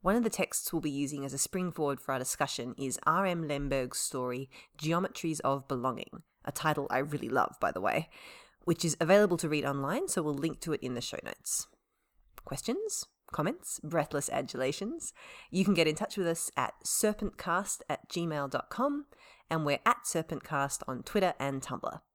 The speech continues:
And remember, we also have a fan Discord chat,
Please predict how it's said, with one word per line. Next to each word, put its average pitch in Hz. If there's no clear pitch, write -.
And 165
remember, 180
we 156
also 160
have 143
a -
fan 147
Discord 175
chat, -